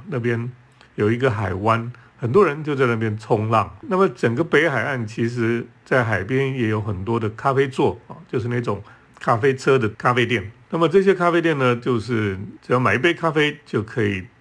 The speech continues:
坐下来看漂亮的大海哦，我觉得都是让人非常心旷神怡的。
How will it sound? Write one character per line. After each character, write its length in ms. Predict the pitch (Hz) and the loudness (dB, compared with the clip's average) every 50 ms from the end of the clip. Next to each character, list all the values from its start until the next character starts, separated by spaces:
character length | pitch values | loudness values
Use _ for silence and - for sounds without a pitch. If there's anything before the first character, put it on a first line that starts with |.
| _ | _
坐 180 | - - 120 107 | -2 0 0 0
下 160 | - 131 110 | 2 0 0
来 300 | 98 87 80 85 92 98 - _ _ _ | 0 0 -2 -4 -6 -8 -12 _ _ _
看 380 | - - 135 110 98 92 95 - - - - _ _ _ _ _ _ | -2 -2 -2 -2 -2 -6 -12 -16 -20 -20 -20 _ _ _ _ _ _
漂 220 | - - 131 117 104 | -2 0 2 2 4
亮 200 | 110 110 98 90 | 2 0 -2 -2
的 120 | - 104 | -8 -12
大 260 | - - 127 107 92 | -4 0 0 0 0
海 220 | - - 98 85 90 - - | 0 -2 -6 -8 -8 -14 -20
哦， 80 | - - _ _ | -20 -20 _ _
我 100 | 127 120 | -6 -2
觉 120 | 117 139 | -2 0
得 300 | 147 160 156 156 156 151 - - _ | 4 4 4 4 4 0 -4 -4 _
都 120 | - 190 | 0 0
是 360 | 180 - 202 175 143 156 - - - | 0 2 0 0 0 0 -4 -8 -4
让 300 | 202 180 185 165 143 120 | 0 0 2 2 2 2
人 220 | 110 110 110 123 | 0 0 0 -2
非 180 | 120 143 147 139 | -2 -2 -2 -2
常 300 | 117 104 95 107 107 107 | -2 -2 -4 -4 -4 -6
心 320 | 107 - - 131 127 123 | -6 -6 -4 -4 -4 -4
旷 240 | 123 - 139 120 98 | 0 0 0 0 0
神 280 | 90 - - 95 90 98 | -4 -6 -6 -6 -6 -6
怡 160 | 95 87 92 | -8 -8 -8
的。 160 | 82 90 - | -8 -8 -10